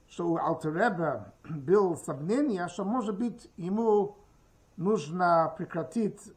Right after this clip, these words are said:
сказать слово Хасидус. И нужно было, что его учителей сказали ему, что нет, <clears throat> что он продолжал и даже ещё больше.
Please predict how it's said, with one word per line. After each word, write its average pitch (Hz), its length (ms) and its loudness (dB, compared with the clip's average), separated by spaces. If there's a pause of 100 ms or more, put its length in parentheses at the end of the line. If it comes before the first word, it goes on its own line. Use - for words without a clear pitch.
(360)
сказать 165 560 -2
слово 170 300 -2
Хасидус. 151 680 -8 (960)
И 156 200 -4
нужно 202 360 0
было, 196 220 0
что 190 160 -6
его 170 260 0
учителей 185 640 0
сказали 185 480 0
ему, 170 260 -2
что 151 240 -4
нет, 180 360 -2 (120)
<clears throat> 226 220 2
что 160 220 -6
он 160 240 0
продолжал 143 640 4
и 156 100 -4
даже 147 460 -2 (360)
ещё 160 280 -2
больше. 139 420 -4